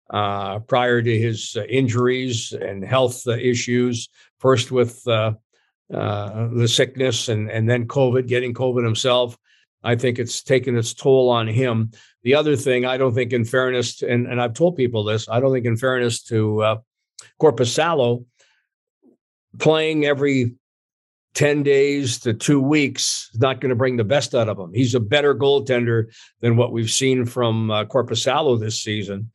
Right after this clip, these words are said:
And, and I'm only hoping that, uh, and I, I, I actually thought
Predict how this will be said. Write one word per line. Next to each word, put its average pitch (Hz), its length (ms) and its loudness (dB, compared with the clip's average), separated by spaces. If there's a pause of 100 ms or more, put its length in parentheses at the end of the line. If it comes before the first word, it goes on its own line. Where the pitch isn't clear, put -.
(360)
And, 107 360 -2
and 117 140 -2
I'm 123 120 0
only 143 240 2
hoping 135 560 2
that, 117 320 -2
uh, 110 280 2
and 120 140 -2
I, 127 60 -2 (320)
I, 156 140 0
I 170 40 2
actually 180 360 -2
thought 143 340 0